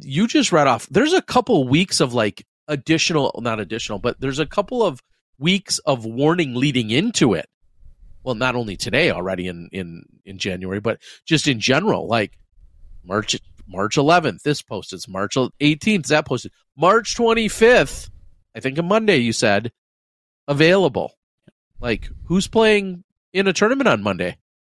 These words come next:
Nobody. Sign up. <laughs> And if you have a chance to win, you're in that first tier.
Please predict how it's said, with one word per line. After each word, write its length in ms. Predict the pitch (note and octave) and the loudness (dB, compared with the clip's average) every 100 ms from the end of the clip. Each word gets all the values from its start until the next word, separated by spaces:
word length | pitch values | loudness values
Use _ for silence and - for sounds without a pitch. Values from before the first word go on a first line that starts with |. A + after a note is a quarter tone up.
| _ _ _ - | _ _ _ 0
Nobody. 520 | G#3+ C#4 A3+ G#2+ - _ _ _ _ - _ _ _ | 4 4 4 2 -6 _ _ _ _ -20 _ _ _
Sign 300 | - A3 A3 | 0 4 4
up. 280 | A#3+ C#4 - - - - - - | 6 4 0 -10 -20 -20 -18 -8
<laughs> 40 | - C3+ G3+ - - _ | -6 -6 -6 -10 -16 _
And 180 | F3 F#3+ | 0 4
if 160 | G3+ - | 4 4
you 240 | F3+ C4+ | 4 6
have 180 | E4 D4+ | 8 6
a 80 | D#4 | 2
chance 460 | G#3 A#3 F#3+ A#3 - | 0 2 4 2 2
to 120 | C#4+ | 4
win, 400 | B3+ C#4+ D#4+ D4+ _ _ - - _ _ _ _ _ | 6 4 4 -4 _ _ -20 -20 _ _ _ _ _
you're 220 | C3 F#3+ | 2 4
in 200 | A#3 A3 | 4 2
that 180 | G#3+ F3+ | 4 2
first 280 | - E3+ - | 2 0 0
tier. 340 | - G#2+ - | 0 0 0